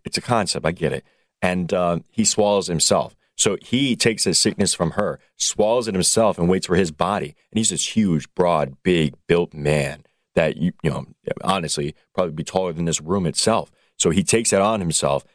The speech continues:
and he sits, he stumbles back. But then, uh, five minutes later, the warden's wife comes out of it and is talking sweet words to her husband all over again.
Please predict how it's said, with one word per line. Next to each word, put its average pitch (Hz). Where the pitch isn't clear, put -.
and 87
he 85
sits, -
he 92
stumbles 95
back. 82
But 87
then, 95
uh, 80
five 85
minutes 80
later, 82
the 78
warden's 80
wife 80
comes 71
out 76
of 73
it -
and 78
is 69
talking 73
sweet -
words 90
to 73
her 71
husband 73
all 69
over 78
again. 73